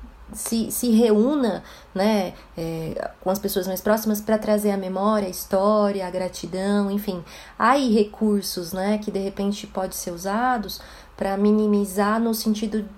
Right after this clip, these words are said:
do quanto aquelas lembranças constantes, né, estão te fazendo, é, mal no sentido de, de reviver essa emoção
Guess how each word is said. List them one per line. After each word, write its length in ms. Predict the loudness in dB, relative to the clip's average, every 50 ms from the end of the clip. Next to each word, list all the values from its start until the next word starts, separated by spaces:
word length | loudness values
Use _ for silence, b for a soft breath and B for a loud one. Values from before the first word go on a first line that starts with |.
| -16 -8
do 140 | -4 -4 -4
quanto 360 | 2 2 2 2 2 0 -2
aquelas 380 | 0 0 0 0 0 0 -2
lembranças 480 | 0 0 2 2 2 2 2 0 -4 -8
constantes, 960 | -8 -10 -10 -10 -10 -6 -4 -2 0 0 -2 -2 -4 -6 -8 -8 -10 -8 -6
né, 280 | -4 -2 -2 -2 -2 -4 B B B B B B
estão 300 | -8 -2 0 2 2 2
te 140 | 2 -2 -4
fazendo, 640 | -4 -4 -2 -2 -4 -6 -6 -6 -8 -8 -8 -10 -12 B B B B B B B B -6
é, 140 | -4 -4 -2
mal 720 | -2 -4 -4 -2 0 2 4 4 4 4 4 2 0 -2 -8 -18 -16 -6
no 140 | 0 0 0
sentido 600 | 0 0 0 0 0 0 0 -4 -6 -4 -4 -4
de, 580 | -6 -6 -8 -6 -4 -4 -2 -2 -4 -6 -8 -12 -12 -8
de 140 | -6 -4
reviver 480 | -2 -2 0 2 2 2 2 2 0 0
essa 200 | -2 -2 2 2 2
emoção 1080 | 4 4 2 0 -2 -2 -4 -6 -2 0 0 2 2 2 2 2 2 2 2 0 -2